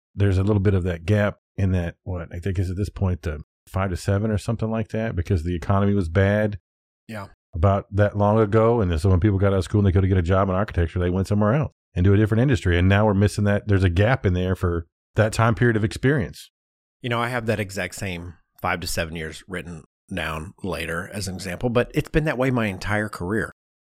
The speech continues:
Speaker 2: Doesn't matter. Nineteen ninety-two, everybody wanted five to seven years. Nineteen ninety-eight,
Speaker 1: Interesting.
Speaker 2: five to seven. Two thousand and four, five to seven. I'm, it's always been that way.
Speaker 1: Yeah. I feel like right now, though, it's, like, three to five. Everything I see is, like, three to five, three to five, three to five.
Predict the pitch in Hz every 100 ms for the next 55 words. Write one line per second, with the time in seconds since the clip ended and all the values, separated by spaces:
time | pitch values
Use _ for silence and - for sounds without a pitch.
0 | _ 117 127 127 139 110 - _ - 110
1 | 139 147 143 143 135 113 135 95 - 107
2 | 113 104 104 101 98 80 85 87 80 -
3 | 73 78 64 - 104 139 139 156 135 139
4 | 110 147 135 82 82 85 - 80 78 -
5 | 120 135 131 135 135 127 - 131 80 -
6 | _ _ _ _ - 92 85 - 92 90
7 | - 135 - _ _ _ - - - -
8 | 156 95 73 - - 69 - - - -
9 | 85 80 - _ - 127 214 185 151 127
10 | 156 120 95 104 - 120 87 - 104 -
11 | - - 117 151 127 113 - 92 76 -
12 | 101 85 - - - - 78 - 78 -
13 | 82 78 -